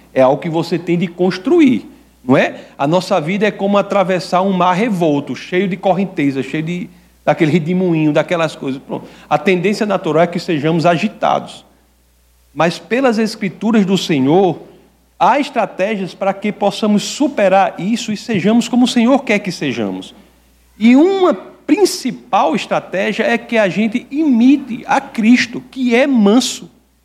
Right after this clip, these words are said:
"Pois sou manso e humilde de coração." Se colocarmos a palavra de Deus em prática,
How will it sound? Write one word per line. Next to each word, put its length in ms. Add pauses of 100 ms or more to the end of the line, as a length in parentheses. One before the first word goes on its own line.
(300)
"Pois 360
sou 380
manso 760 (600)
e 80
humilde 580
de 140
coração." 760 (1080)
Se 80
colocarmos 1000
a 140
palavra 500
de 140
Deus 300
em 160
prática, 960